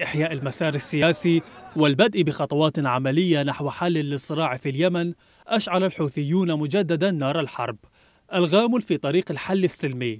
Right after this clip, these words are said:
تزرعها ميليشيا الحوثي عبر إشعالها جبهات الحرب في مأرب، بعد أيام قليلة من إعلانات لمواقف دولية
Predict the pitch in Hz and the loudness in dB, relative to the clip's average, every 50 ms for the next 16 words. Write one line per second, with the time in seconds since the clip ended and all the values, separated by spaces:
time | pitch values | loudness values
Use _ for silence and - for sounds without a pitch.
0 | - _ 151 135 120 131 131 135 139 135 127 147 165 180 180 151 139 143 135 - | -8 _ -8 -6 -4 -4 -2 -2 0 -2 0 0 0 0 0 -2 -2 -4 -4 -4
1 | 143 127 127 - 190 196 185 - - 190 175 - 135 139 135 135 147 160 - - | -6 -8 -6 -4 -2 -2 -2 0 -2 -2 0 0 0 -2 -2 -2 -4 -4 -4 -6
2 | - 143 165 190 180 170 143 151 170 156 135 143 131 127 139 156 143 - 147 131 | -4 -2 0 2 2 2 0 0 -2 -2 -2 -4 -4 -2 -4 -4 -4 -4 -6 -4
3 | - 180 190 175 175 208 - 233 196 147 143 135 127 127 123 113 - _ _ _ | -2 -2 0 0 0 0 0 0 0 0 -2 -2 -2 -4 -6 -6 -10 _ _ _
4 | _ - 139 139 135 139 139 160 156 151 156 165 175 180 170 170 160 - - 147 | _ 0 2 4 4 4 4 2 2 4 4 4 4 4 2 0 -2 -2 -2 0
5 | 170 208 226 190 170 160 160 147 143 127 123 131 135 135 147 156 170 175 - - | 0 2 2 2 2 2 0 0 0 0 0 0 0 0 0 2 0 0 0 -2
6 | 175 160 151 143 143 135 151 196 208 202 - 170 - 165 143 127 139 139 135 139 | -2 -2 -2 -2 0 2 2 2 2 2 0 -4 -4 -4 -4 -2 -2 -2 -2 -2
7 | 175 185 180 180 180 180 185 | -2 0 2 2 2 2 -2